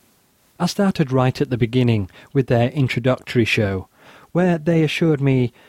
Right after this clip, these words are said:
they would tackle topics of interest each week to those on the front lines of history. So assured, I continued to listen.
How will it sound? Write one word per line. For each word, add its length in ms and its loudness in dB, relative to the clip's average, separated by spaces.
they 160 2
would 180 -6
tackle 300 -2
topics 440 -8
of 140 -2
interest 560 0
each 340 -2
week 420 0
to 80 -8
those 400 2
on 140 0
the 80 2
front 420 -4
lines 320 -8
of 120 -10
history. 440 -4
So 220 0
assured, 400 0
I 80 2
continued 520 0
to 80 -2
listen. 400 0